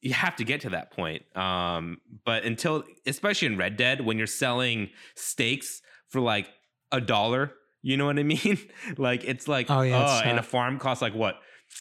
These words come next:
Speaker 1: I don't know how much farms cost in Red Dead, but I'm assuming they'll cost, like, I don't know, a thousand bucks, right?
Speaker 2: But, you know, you, you get, you, you sell some steaks, you get a cow, you make some cheese, you go
Speaker 1: Oh,
Speaker 2: from
Speaker 1: man,
Speaker 2: there.
Speaker 1: and you're,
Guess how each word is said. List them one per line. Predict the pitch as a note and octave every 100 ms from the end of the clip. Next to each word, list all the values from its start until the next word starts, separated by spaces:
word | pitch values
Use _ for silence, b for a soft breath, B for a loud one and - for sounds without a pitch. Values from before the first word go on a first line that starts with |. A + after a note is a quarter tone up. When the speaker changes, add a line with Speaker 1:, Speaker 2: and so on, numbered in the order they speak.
| B _ -
Speaker 1:
I | C#3+
don't | C#3+
know |
how | B2
much | B2 A2
farms | - G#2+ F#2+
cost | - F#2 E2+
in | F#2 E2+
Red | F2 D#2+
Dead, | D#2+ D#2
but |
I'm | F#2+
assuming | G#2+ - C#3+ B2+
they'll | G#2+ G2
cost, | - F#2+ F#2
like, | E2+ -
I | F#2
don't | E2+
know, | D#2+
a |
thousand | - F2+ F2+ F2+
bucks, | E2 D2+ -
right? | E2 F2 - b b b b b A2+ - - - - _ _ _ - - - - _
Speaker 2:
But, | - G#3
you |
know, | B3 G#3 A3
you, | A3+ F#3
you | F#3 E3+ D#3
get, | E3+ E3 -
you, | D3+ D#3 D#3+
you | D#3 D#3 D3+
sell | - D3+
some | -
steaks, | C#3+ - G3+ G#3 G3+ - -
you | C3+
get | C3+
a | B2+
cow, | - F#3 F#3+ G3+ G3 F#3
you | D3
make | C3
some | - C3
cheese, | - G#3 G#3+ G3+ -
you | D#3+
go | F3
Speaker 1:
Oh, |
Speaker 2:
from | F3 G3
Speaker 1:
man, | G#3 E3+
Speaker 2:
there. | A2
Speaker 1:
and | G#2+
you're, | C3+